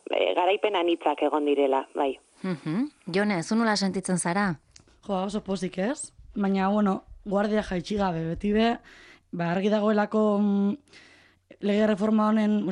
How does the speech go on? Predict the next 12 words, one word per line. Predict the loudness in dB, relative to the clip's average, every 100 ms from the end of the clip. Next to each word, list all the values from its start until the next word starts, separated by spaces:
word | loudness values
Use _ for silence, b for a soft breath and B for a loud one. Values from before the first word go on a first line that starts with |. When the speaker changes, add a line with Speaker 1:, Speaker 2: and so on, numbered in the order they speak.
| -6 -6
Speaker 3:
lege | -2 0
reforma | 0 0 0 2
hau | 2 2
ez |
dela | 2 2 2 0 0
erori | 0 0 0 -2 -2
euran | -2 0 2
borondate | 2 2 2 2 0 0 0 0
eta, | -2 -4 -2 -4 -4 -6 b b b b
bueno, | -4 -2 -4 -8 -10
ez | -6
dakit, | -4 -6